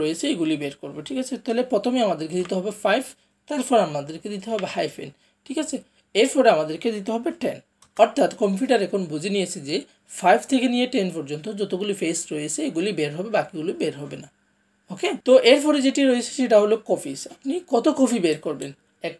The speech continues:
কপি, দু কপি, তিন কপি, একশো কপি। হ্যাঁ, আপনি যত কপি মন চায় আপনি এখান থেকে বের, লিখে দিলে অটোমেটিকলি তত কপি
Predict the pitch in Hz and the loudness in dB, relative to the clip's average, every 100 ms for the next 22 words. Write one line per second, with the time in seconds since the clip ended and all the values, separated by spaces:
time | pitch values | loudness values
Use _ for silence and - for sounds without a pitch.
0 | - 151 160 147 165 196 - 160 170 156 | -8 -6 -6 -4 -4 -4 -6 -8 -8 -12
1 | 151 151 165 147 - 185 175 170 151 147 | -10 -8 -6 -6 -8 -10 -12 -12 -14 -14
2 | - _ - 269 294 143 - - 185 165 | -16 _ -8 -6 -6 -10 -16 -18 -12 -6
3 | 185 202 254 277 277 214 254 277 302 170 | 0 2 2 0 0 -2 0 -2 -2 -6
4 | 160 220 240 190 156 147 151 147 165 233 | -6 -6 -4 -4 -6 -8 -10 -10 -8 -4
5 | 175 160 170 185 269 208 170 170 165 143 | -4 -6 -4 0 0 2 -2 -2 -6 -8
6 | 156 220 240 175 196 - 208 294 | -8 -6 -6 -6 -8 -6 -4 -2